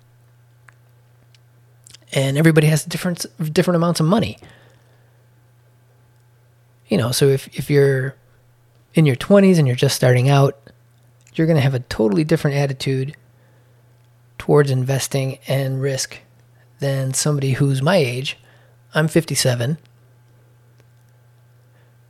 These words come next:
And so, you know, we're looking toward, you know, you, when you're fifty-seven, you're looking more towards the end of life versus the beginning of life. We've had our kids, we've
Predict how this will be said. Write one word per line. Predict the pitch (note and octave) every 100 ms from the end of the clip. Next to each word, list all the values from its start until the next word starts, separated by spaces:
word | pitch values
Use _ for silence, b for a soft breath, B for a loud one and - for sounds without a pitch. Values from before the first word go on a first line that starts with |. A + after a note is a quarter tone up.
| -
And | C#3
so, | - C3+
you | C3
know, | B2+
we're | B2 D3
looking | C3 C#3+ C#3 C#3 C3+ b b b b b b _ -
toward, | - C#3 C#3 C3+
you | D3+
know, | A#2 B2+ - b b b -
you, | E3
when | D#3 D#3+
you're | D#3
fifty-seven, | G3+ G3+ F#3 G#3 F3+ D#3
you're | D#3
looking | E3 D#3 D3+
more | D3+ D3
towards | D#3 D3 C3+
the | D3
end | F3+ G3+
of | D3+
life | C3 B2 B2
versus | C#3+ C#3 C#3+ - C3+
the | C3
beginning | C3 C3+ D#3 E3 C3+
of | A#2+
life. | A2+ A#2 B2 - b b b b -
We've | C3 C3 B2+
had | D3 D3+
our | C#3
kids, | - C#3 C#3 C#3 C#3 A#2
we've | A#2